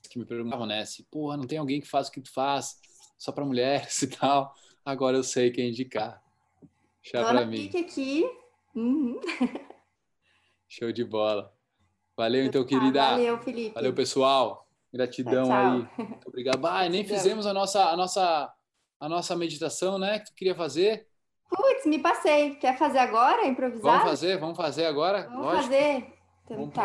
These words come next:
Speaker 1: fazer de
Speaker 2: Deixa eu
Speaker 1: finalização,
Speaker 2: só
Speaker 1: então.
Speaker 2: organizar, que eu botei, tipo, o fone no meu celular porque tava, acho que tava dando um barulho.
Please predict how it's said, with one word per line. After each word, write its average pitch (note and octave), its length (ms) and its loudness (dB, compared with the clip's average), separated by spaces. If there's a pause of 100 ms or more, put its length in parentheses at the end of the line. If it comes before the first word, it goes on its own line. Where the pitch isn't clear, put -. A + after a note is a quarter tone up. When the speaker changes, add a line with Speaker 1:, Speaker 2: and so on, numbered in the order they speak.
Speaker 1:
fazer A#2+ 120 -6
de - 60 -
Speaker 2:
Deixa - 100 -14
eu - 40 -20
Speaker 1:
finalização, D3+ 640 -4
Speaker 2:
só B3+ 100 4
Speaker 1:
então. C#4 140 4
Speaker 2:
organizar, A#3+ 760 0 (360)
que - 100 -6
eu B3 40 2
botei, C#4 400 2
tipo, - 180 -2
o - 140 -4
fone B3+ 240 0
no D#4 80 0
meu C4 140 2
celular A3+ 400 -2
porque - 200 -4
tava, A#3 200 -4
acho A#3+ 120 -12
que - 60 -20
tava - 280 -2
dando G#3+ 320 -6
um G#3 40 -6
barulho. G3+ 360 -8